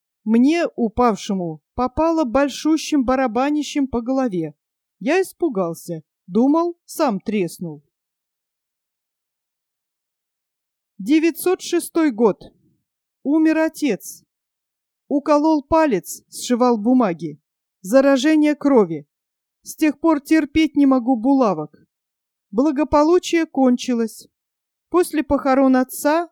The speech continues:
у нас три рубля. Инстинктивно, лихорадочно. Мы распродали столы и стулья. Двинулись в Москву.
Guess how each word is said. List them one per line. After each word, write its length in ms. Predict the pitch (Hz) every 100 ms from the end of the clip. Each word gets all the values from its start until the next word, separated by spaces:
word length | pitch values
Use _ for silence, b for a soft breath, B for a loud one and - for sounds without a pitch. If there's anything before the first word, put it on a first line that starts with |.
| _ -
у 160 | 233
нас 360 | 233 269 302 -
три 260 | - 240 294
рубля. 520 | 247 185 202 202 208 _ _ 269
Инстинктивно, 1200 | 330 320 - 359 339 - - 294 277 277 277 269 - _
лихорадочно. 1120 | 202 285 - 320 269 247 247 - - 254 247 _ _ _ _
Мы 180 | 254 330
распродали 800 | 320 285 - 240 208 262 311 320
столы 480 | - - 233 262 320
и 160 | 214
стулья. 640 | 202 - 247 247 220 233 233 _ _ _ _
Двинулись 640 | 180 214 302 330 302 294 226
в 40 |
Москву. 600 | 240 220 - 180 202 202